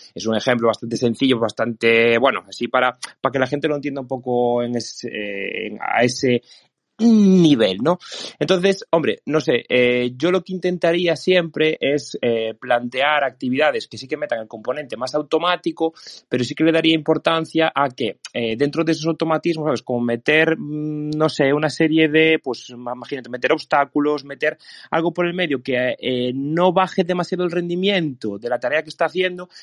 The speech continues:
pero sí que dificulte un poquito, ¿vale? Sí que implique a esas áreas automáticas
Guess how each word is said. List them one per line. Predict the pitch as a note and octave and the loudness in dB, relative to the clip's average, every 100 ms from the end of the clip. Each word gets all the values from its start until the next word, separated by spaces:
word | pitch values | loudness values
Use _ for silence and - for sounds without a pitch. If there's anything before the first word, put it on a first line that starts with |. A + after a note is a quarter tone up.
| _ | _
pero | D3+ D3+ D#3+ | 2 2 2
sí | D#3 | 0
que | D#3 | -2
dificulte | D#3+ D#3+ D#3+ D#3+ | -2 0 -2 0
un | D#3 | 0
poquito, | D3 C3 F3 E3 | 0 0 -2 0
¿vale? | D3+ D3 | 2 2
Sí | A#2+ | 0
que | A#2+ | -4
implique | A#2+ C3 C3+ D3 C#3+ | -4 -2 -2 2 4
a | C#3 | 4
esas | C#3+ - C#3+ | 2 0 0
áreas | D3+ D3 D3 D3 D3 D3 C#3+ - | 2 0 2 2 4 2 0 -4
automáticas | D3 D3 C#3+ C#3+ C3+ C3+ C#3+ C#3+ | -6 -4 -2 -2 -4 -6 -2 -2